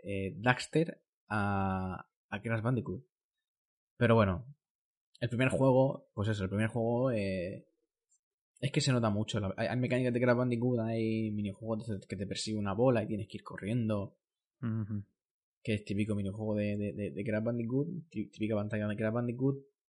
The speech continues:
Speaker 1: y los movimientos que hace Jack, de Jack, de Jak and Daxter, del Jak uno, son los
Speaker 2: Ujú.
Speaker 1: movimientos que hacía Crash. O sea, la pirueta en círculo y luego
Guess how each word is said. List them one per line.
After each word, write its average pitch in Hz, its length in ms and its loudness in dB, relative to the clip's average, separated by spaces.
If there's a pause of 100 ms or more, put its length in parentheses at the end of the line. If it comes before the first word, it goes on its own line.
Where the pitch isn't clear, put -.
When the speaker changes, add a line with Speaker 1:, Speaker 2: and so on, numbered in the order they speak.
(400)
Speaker 1:
y 113 80 -6
los 104 120 -2
movimientos 104 400 -4
que 107 100 -10
hace 101 160 -8
Jack, 117 320 -2
de 98 180 -4
Jack, 104 380 -4
de 101 180 -6
Jak 107 140 -2
and 104 120 0
Daxter, 117 340 -2
del 104 160 0
Jak 107 140 2
uno, 120 360 -2 (380)
son 113 200 0
los 110 100 4
Speaker 2:
Ujú. 113 80 2
Speaker 1:
movimientos 107 300 0
que 117 80 -2
hacía 113 160 0
Crash. 98 380 0
O 95 40 -10
sea, 90 480 -2
la 104 120 -2
pirueta 101 420 0
en 110 80 -4
círculo 139 460 2
y 123 80 4
luego 117 420 -2